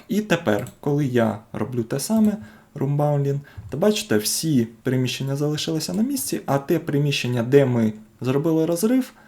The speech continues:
е, в цьому розділителі поміщень, воно, е, е,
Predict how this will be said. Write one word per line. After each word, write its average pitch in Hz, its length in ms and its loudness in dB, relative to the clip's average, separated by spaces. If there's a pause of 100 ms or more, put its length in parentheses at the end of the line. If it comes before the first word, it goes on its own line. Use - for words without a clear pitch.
(220)
е, 156 180 0
в 151 100 -4
цьому 165 340 0
розділителі 156 540 0
поміщень, 143 640 -4 (280)
воно, 165 600 2 (280)
е, - 20 -4 (1600)
е, 120 40 -10